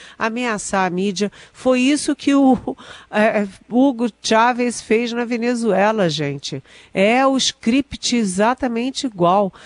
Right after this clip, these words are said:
Desacredita o Supremo, desacredita o Congresso, desacredita a mídia, desacredita a democracia, né?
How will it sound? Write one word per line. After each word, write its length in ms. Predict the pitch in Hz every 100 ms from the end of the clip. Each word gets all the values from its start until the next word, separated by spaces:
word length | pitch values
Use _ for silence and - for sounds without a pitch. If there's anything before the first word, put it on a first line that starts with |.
| -
Desacredita 840 | - 170 220 214 196 - 185 180 170
o 40 |
Supremo, 760 | 156 165 - 156 165 202 233 240 - _
desacredita 880 | - 220 202 208 214 196 180 185 -
o 40 |
Congresso, 640 | - 165 156 175 214 240 254
desacredita 1040 | 214 226 233 226 208 202 - 208 202 226
a 40 | 214
mídia, 560 | 180 185 202 214 247 247 - -
desacredita 1040 | 226 254 233 240 240 226 190 240 - 262 -
a 140 | 233 247
democracia, 1160 | 277 262 277 - 247 - - 202 262 175 127 - _ _ _ _ -
né? 440 | 165 190 226 240